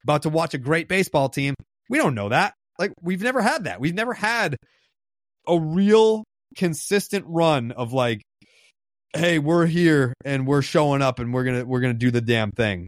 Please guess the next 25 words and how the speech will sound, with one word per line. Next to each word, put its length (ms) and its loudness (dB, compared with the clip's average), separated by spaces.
Um, 500 0
I 100 -2
guess 280 0
it 80 -2
was, 180 0
like, 240 0
oh 240 2
three, 640 0
but, 160 -2
like, 160 -6
not 180 0
even, 240 2
like, 160 -6
like, 160 -8
s-, 320 -12
two 100 -6
thousand, 340 2
two 100 0
thousand 280 0
six, 360 -4
they 140 -4
missed 240 -4
the 60 -4
playoffs. 640 0
Uh, 540 4